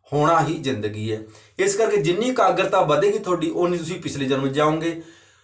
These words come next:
ਇਕਾਗਰਤਾ ਵਧਾਉਣ ਦਾ ਸਭ ਤੋਂ ਵੱਡਾ ਤਰੀਕਾ ਸ਼ਬਦ ਸੁਰਤ ਦਾ ਅਭਿਆਸ।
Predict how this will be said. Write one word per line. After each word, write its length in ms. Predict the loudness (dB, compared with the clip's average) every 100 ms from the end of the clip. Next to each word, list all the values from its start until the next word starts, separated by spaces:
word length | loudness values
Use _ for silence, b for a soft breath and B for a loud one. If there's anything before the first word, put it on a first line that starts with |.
| B B 0
ਇਕਾਗਰਤਾ 580 | 2 2 2 0 2 2
ਵਧਾਉਣ 540 | 2 2 2 4 2
ਦਾ 140 | 4 2
ਸਭ 220 | 2 2
ਤੋਂ 80 | 2
ਵੱਡਾ 220 | 2 2
ਤਰੀਕਾ 380 | 0 -2 0 0
ਸ਼ਬਦ 440 | 0 0 0 0
ਸੁਰਤ 280 | -2 -2 -2
ਦਾ 240 | 0 2 2
ਅਭਿਆਸ। 460 | 2 2 0 -4